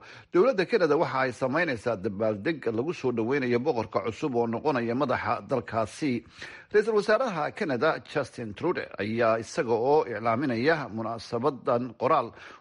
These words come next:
uu soo saaray ku sheegay in boqoradii dhimatay ay taariikh dheer iyo xiriir wanaagsan la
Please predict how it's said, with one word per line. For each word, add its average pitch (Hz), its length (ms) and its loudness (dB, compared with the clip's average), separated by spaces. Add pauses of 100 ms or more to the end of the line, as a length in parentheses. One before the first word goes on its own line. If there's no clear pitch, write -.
uu 170 100 0
soo 214 200 4
saaray 175 280 2
ku 196 100 -10
sheegay 151 340 -2
in 151 100 -2
boqoradii 139 460 -2
dhimatay 120 480 -2
ay 123 240 -2
taariikh 135 400 -2
dheer 147 240 4
iyo 131 200 -4
xiriir 151 280 -2
wanaagsan 113 440 -2
la 143 60 2